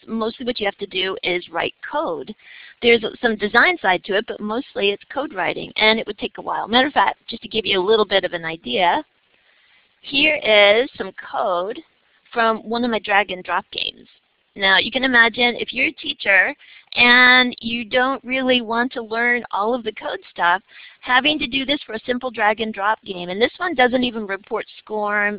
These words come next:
It didn't have reset buttons. It's just very, very, very simple code. And you can see from the scroll bar off over here that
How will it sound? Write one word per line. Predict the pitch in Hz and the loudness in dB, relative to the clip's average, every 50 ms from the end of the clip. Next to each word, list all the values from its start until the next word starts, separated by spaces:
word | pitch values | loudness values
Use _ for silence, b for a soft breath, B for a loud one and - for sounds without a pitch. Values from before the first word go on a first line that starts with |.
| - | -2
It | - 214 202 - | -4 -4 -2 0
didn't | 240 226 190 233 | -2 -2 -2 -2
have | 233 214 202 190 | -4 -4 -4 -4
reset | 196 214 226 - - 220 202 - - | -8 -8 -8 -4 -4 -4 -4 -4 0
buttons. | - 208 202 - 214 220 220 - | 0 0 0 0 -4 -6 -6 -6
It's | 262 285 | -6 -6
just | - 370 381 - - | -6 -6 -6 -6 -6
very, | 254 254 262 269 262 247 | -2 0 0 0 0 0
very, | 240 247 247 240 | 0 2 2 2
very | 233 202 214 208 208 220 - | 2 2 2 2 2 2 0
simple | - 208 214 214 - 170 | -2 -4 -4 -4 -8 -12
code. | - - - 196 180 160 156 - B B B B B B B | -12 -8 -6 -4 -4 -4 -6 -10 B B B B B B B
And | 262 | -4
you | 262 | -2
can | 277 247 - | -2 -4 2
see | - 285 285 | 2 0 2
from | - 277 247 240 | 2 0 0 2
the | 226 202 202 - | 0 -2 -4 -6
scroll | - - 208 208 214 214 | -12 -8 -6 -4 -4 -4
bar | 214 208 185 180 180 | -4 -2 0 0 0
off | 175 185 - | 0 -2 -4
over | - 165 180 | -8 -12 -12
here | 180 - 240 240 226 190 175 | -10 -8 -2 0 2 2 4
that | 160 - | 2 0